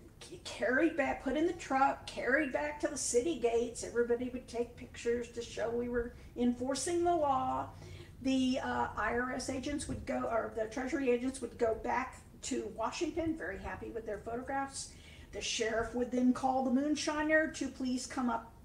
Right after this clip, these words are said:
and come and pick up the pieces of his still. They would pick up the pieces and have it back on site and soldered together and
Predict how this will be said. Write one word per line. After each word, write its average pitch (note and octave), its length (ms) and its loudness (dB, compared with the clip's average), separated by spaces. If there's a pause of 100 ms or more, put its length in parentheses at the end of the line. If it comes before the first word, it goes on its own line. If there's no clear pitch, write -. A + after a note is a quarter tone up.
(160)
and A3 300 -4
come B3 220 0
and A3 180 -4
pick C4 240 -2
up A#3+ 160 -4
the - 60 -10
pieces A#3+ 640 0
of A#3 180 -6
his G3+ 180 -6
still. E4 640 -6 (540)
They B3+ 240 6
would A3+ 420 6
pick - 180 -14
up G#3 140 -6
the - 60 -12
pieces G4 640 0
and G3 420 -8
have A3+ 280 0
it - 200 -4
back A#3+ 260 -2
on C4+ 240 0
site D4+ 560 -2
and A3+ 220 -4
soldered C4+ 600 -4
together D4+ 680 -2
and G3+ 160 -8